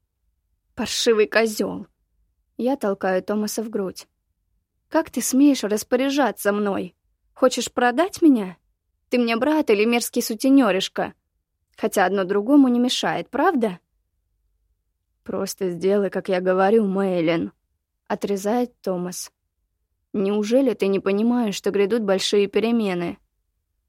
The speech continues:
Зато ты, я смотрю, понимаешь все. Пока я думала, как бы не сдохнуть,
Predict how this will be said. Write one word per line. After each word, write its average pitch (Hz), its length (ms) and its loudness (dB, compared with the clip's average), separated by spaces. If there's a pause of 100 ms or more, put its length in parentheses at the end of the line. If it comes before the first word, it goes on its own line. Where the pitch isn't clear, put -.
(600)
Зато 240 380 0
ты, 320 260 2
я 208 140 4
смотрю, 220 340 -2
понимаешь 220 580 -2
все. 190 360 -8 (440)
Пока 226 260 2
я 220 60 4
думала, 220 360 2
как 214 200 0
бы 208 120 4
не 214 120 0
сдохнуть, 214 600 -2